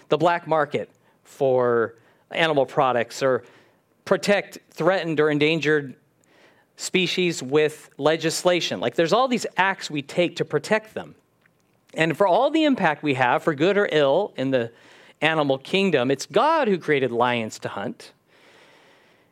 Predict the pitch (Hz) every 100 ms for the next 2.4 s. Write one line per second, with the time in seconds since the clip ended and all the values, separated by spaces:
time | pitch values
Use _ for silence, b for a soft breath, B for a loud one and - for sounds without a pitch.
0 | b - 160 - 214 285 233 196 175 143
1 | - 131 - 139 120 113 110 110 104 104
2 | 165 240 -